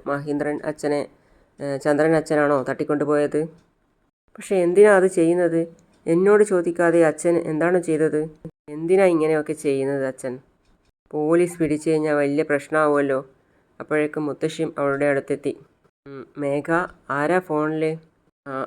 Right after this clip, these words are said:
ആ, അതൊന്നുമില്ല, അത് എൻ്റെ ഒരു ഫ്രണ്ട് വിളിച്ചതാ. അവളുടെ അച്ഛന് സുഖമില്ല, അത് അവരെ ഹോസ്പിറ്റലിൽ അഡ്മിറ്റ് ചെയ്തു എന്നൊക്കെ പറഞ്ഞിട്ട്. കുറച്ച് പണത്തിന് ആവശ്യമുണ്ട്, ഞാൻ പോയി കണ്ടിട്ട് വരാം. മുത്തശ്ശി അപ്പം മനസ്സിലോർക്കുകയാണ്,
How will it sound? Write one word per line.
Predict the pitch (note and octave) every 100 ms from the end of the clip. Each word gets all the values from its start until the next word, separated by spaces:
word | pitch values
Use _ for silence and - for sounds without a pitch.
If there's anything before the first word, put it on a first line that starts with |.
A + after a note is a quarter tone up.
| -
ആ, | C#3+ C#3+ -
അതൊന്നുമില്ല, | C3+ C#3+ F#3 A3+ A3 E3+
അത് | D3 D3+ D#3 -
എൻ്റെ | D#3 D#3+
ഒരു | E3
ഫ്രണ്ട് | E3 D3+ D3+
വിളിച്ചതാ. | E3+ D#3+ C#3 C3 C3+ _ _ _ _ _ _ _ _ -
അവളുടെ | C3 C#3 C#3+ C#3
അച്ഛന് | C3+ D#3 D#3
സുഖമില്ല, | D3+ C3+ C#3+ C#3 C#3+ C3+ -
അത് | C3 C3+ A#2
അവരെ | B2+ C3 C#3 -
ഹോസ്പിറ്റലിൽ | C3+ C3 D3 C#3+ C#3+
അഡ്മിറ്റ് | C3 B2+ C#3+ C#3+
ചെയ്തു | C#3+ C#3+ C#3
എന്നൊക്കെ | C3 C3+
പറഞ്ഞിട്ട്. | C#3 C3 C3 C3 - - _ _ _ _ _
കുറച്ച് | D3 D3 C#3+ E3+
പണത്തിന് | D#3 D3 C#3 E3+
ആവശ്യമുണ്ട്, | D#3 D3 D3 C3+ B2+ C3 _ _ -
ഞാൻ | C#3 D#3
പോയി | E3
കണ്ടിട്ട് | E3 D#3+ E3 E3
വരാം. | D#3 D#3 D#3+ _ _ _ _ _ _ _
മുത്തശ്ശി | - C3 D3 D3
അപ്പം | E3 E3
മനസ്സിലോർക്കുകയാണ്, | E3+ D#3+ D#3+ E3 D#3 D#3 D3+ C3